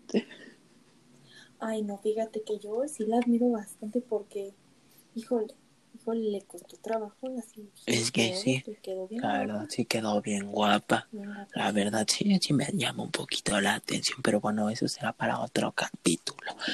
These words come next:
Speaker 2: Pero bueno, siguiendo al tema que estábamos hablando,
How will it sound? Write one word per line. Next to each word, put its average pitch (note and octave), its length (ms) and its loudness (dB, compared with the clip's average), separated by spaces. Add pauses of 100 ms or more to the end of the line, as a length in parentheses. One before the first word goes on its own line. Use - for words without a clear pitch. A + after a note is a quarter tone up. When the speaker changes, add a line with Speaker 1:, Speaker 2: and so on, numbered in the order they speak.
(280)
Speaker 2:
Pero B2 240 10
bueno, A#2 260 6
siguiendo A2+ 520 0
al C#3+ 140 2
tema A#2 320 0
que - 100 -2
estábamos A2+ 640 4
hablando, A#2 680 6